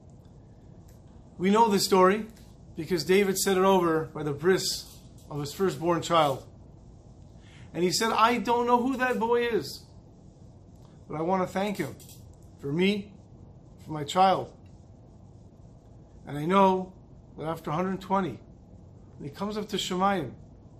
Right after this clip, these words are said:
and he's gonna get his reward for how he lived his life, but he will also share in our reward, because, because of him, me and my child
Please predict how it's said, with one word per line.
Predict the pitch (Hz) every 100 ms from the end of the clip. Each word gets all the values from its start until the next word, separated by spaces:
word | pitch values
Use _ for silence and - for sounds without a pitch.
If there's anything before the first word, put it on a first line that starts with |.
| - - - - - - -
and | 156
he's | 156
gonna | 151 208 202
get | 202
his | 196 233
reward | 226 214 226 220 185 - - - -
for | 175
how | 202
he | 202
lived | 196 185
his | 196 175
life, | 190 185 135 - - - - - - - - - - -
but | 165
he | 180
will | 202
also | 214 208 208
share | - 190
in | 185
our | 185 185
reward, | 165 151 139 123 - - - - - - - - - - -
because, | 151 - 160
because | 156 185 196
of | 185 156
him, | 196 160 110 127
me | 180 190 175
and | 160
my | 156
child | 139 185 175 151 131